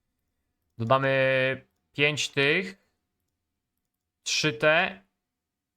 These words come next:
I jednego Jestera. Na trzech graczy. Na trzech graczy. Dziewięć skrzynek, pięć zwykłych.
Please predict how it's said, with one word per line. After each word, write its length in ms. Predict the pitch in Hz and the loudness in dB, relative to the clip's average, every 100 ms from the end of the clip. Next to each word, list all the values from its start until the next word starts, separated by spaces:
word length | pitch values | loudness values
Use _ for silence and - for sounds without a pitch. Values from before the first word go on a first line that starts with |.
| _ _ _ _ _ | _ _ _ _ _
I 240 | 139 147 147 | -4 -2 0
jednego 420 | 139 123 135 131 120 | 0 0 0 0 -2
Jestera. 500 | 120 - 104 95 - _ _ _ _ _ _ _ _ _ _ _ _ _ _ _ _ _ _ _ _ 117 | -4 -4 -4 -4 -10 _ _ _ _ _ _ _ _ _ _ _ _ _ _ _ _ _ _ _ _ -2
Na 200 | 131 143 | 0 0
trzech 360 | - 151 120 | 0 0 0
graczy. 460 | 123 113 101 - - _ _ _ _ _ _ _ _ _ _ _ _ _ _ 123 | 2 2 0 -8 -10 _ _ _ _ _ _ _ _ _ _ _ _ _ _ -2
Na 200 | 135 139 | 0 0
trzech 300 | - 139 123 | 0 0 2
graczy. 320 | 113 - 107 | 0 0 -2
Dziewięć 340 | 131 165 151 | 0 0 -2
skrzynek, 360 | - 127 113 - | -2 0 -2 -2
pięć 260 | 151 170 | -4 -4
zwykłych. 640 | 139 147 147 156 180 190 | -4 -6 -2 -2 -2 -4